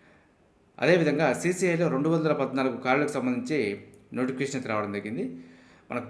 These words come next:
పోస్టుకు సంబంధించి చూసుకుంటే అసిస్టెంట్ మేనేజర్, అదేవిధంగా మేనేజ్‌మెంట్ ట్రైనీ, జూనియర్ అసిస్టెంట్ పోస్టులు. దరఖాస్తుకు మాత్రం జూలై రెండు ఆన్‌లైన్లో చివరి తేదీ అంటూ మనకి ఇవ్వడం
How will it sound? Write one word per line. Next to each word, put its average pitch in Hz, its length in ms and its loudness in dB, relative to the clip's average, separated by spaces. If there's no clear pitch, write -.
పోస్టుకు 165 300 0
సంబంధించి 139 260 2
చూసుకుంటే 127 280 -2
అసిస్టెంట్ 143 400 -2
మేనేజర్, 131 360 2
అదేవిధంగా 127 480 2
మేనేజ్‌మెంట్ 135 480 2
ట్రైనీ, 135 280 0
జూనియర్ 135 260 2
అసిస్టెంట్ 127 300 -6
పోస్టులు. 110 280 -6
దరఖాస్తుకు 170 500 2
మాత్రం 151 240 0
జూలై 165 200 6
రెండు 143 200 4
ఆన్‌లైన్లో 147 320 4
చివరి 131 240 0
తేదీ 127 160 4
అంటూ 123 180 -2
మనకి 113 180 -2
ఇవ్వడం 110 180 -2